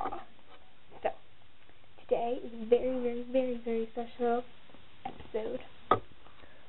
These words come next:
Why, might you ask? 'Cause it's the first time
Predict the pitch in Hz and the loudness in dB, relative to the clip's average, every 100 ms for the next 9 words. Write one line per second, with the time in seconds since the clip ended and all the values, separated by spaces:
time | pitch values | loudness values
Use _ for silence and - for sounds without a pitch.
0 | - 254 247 247 240 247 254 254 302 294 | -6 4 8 10 10 8 4 2 2 6
1 | 277 269 330 381 - - - - - - | 6 6 4 0 -6 -10 -10 -8 -10 -10
2 | - - - - - - - 349 320 320 | -10 -10 -10 -10 -10 -8 -6 0 0 0
3 | - - 359 - - - - 285 294 - | -6 2 2 2 -8 -6 2 2 2 0
4 | 247 269 | 0 0